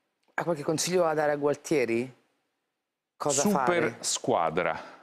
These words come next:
Speaker 2: Gliel'ho
Speaker 1: Super s-
Speaker 2: dato anche quando ci siamo parlati, gliel'ho dato prima,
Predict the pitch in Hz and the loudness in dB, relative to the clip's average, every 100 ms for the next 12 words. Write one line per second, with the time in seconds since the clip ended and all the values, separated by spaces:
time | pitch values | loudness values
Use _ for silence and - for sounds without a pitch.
0 | _ _ _ - 110 117 151 127 87 90 | _ _ _ -2 2 2 2 0 0 0
1 | 80 76 - 87 87 - 90 87 92 92 | -2 -4 -6 -4 -4 -4 -4 -2 -2 0
2 | 82 90 80 - - 120 _ - 90 92 | -2 -4 -8 -12 -20 -20 _ -6 -2 -2
3 | 98 127 147 151 107 90 | -2 0 2 2 0 -2